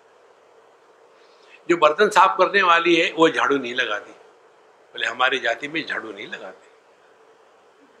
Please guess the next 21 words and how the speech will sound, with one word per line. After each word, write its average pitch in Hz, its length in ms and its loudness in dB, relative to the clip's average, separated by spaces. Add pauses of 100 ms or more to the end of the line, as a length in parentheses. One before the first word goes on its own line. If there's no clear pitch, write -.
(320)
जो 135 140 0
झाड़ू 151 240 0
लगाने 190 340 2
वाली 170 300 2
है 180 220 0 (340)
वो 175 420 8 (240)
कहेगी 165 560 4
कि 170 420 0
हम, 160 540 2 (200)
अ, 139 160 6
गार्डनिंग 151 520 2
नहीं 185 120 4
करते, 156 280 0
हमारे 135 360 2
जाति 135 380 -2
में 165 80 0
वो 147 180 -2
तुच्छ - 420 -4
काम 127 280 2
माना 107 200 -2
है, 101 160 -4